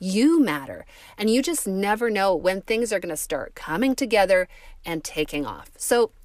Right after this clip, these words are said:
hang in there, girlfriend. <laughs> Just keep going. Keep showing up. You can do this. Don't give up."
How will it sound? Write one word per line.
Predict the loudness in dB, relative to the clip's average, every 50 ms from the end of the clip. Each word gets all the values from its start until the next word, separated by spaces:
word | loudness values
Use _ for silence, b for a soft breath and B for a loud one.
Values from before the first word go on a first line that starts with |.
| -14
hang | -8 -6 -4 -2 -2 0
in | 2 2 4 4
there, | 2 2
girlfriend. | 0 -2 -4 -4 -4 -6 -8 -8 -6 -6 -6 -6 -8 -10 -14 -20
<laughs> | -20 -18 -6 2
Just | 2 2 2 2
keep | 0 2 2 2 4 6
going. | 6 6 6 6 4 0 -2 -6 -6
Keep | -2 -2 0 0
showing | 0 2 2 4 6 6 6 6
up. | 6 4 2 0 -2
You | -4 -4 -2
can | 0 0 0
do | 2 4 4 4 6
this. | 6 6 4 2 -2 -6
Don't | -4 -2 0 2 2 0 -2 -6 -8
give | -4 -4 -2 2
up." | 2 4 2 2 -2 -4 -12